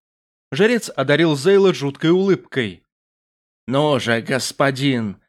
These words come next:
ваши преданные послушники ждут вас". Чтобы подчеркнуть этот факт,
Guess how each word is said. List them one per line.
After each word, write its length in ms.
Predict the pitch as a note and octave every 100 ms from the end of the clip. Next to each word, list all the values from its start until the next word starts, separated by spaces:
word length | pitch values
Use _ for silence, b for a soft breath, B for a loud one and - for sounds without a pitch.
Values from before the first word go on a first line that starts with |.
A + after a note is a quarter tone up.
| _ _
ваши 320 | - G3+ - F#3
преданные 580 | D#3 D#3+ D3 D3+ D3
послушники 1040 | B2+ D3 C3 - F#3 D#3 - C#3+ B2 C#3 A#2+
ждут 460 | A#2+ D3+ A#3 G3+
вас". 600 | B2+ B2+ A2 G#2 - - _ _ _ _ _ _ _ _ -
Чтобы 340 | - C4 A3+
подчеркнуть 680 | - E3+ F3 D3+ E3+ G3+ -
этот 340 | C#3 C#3 C#3
факт, 440 | - F#3 D3+ -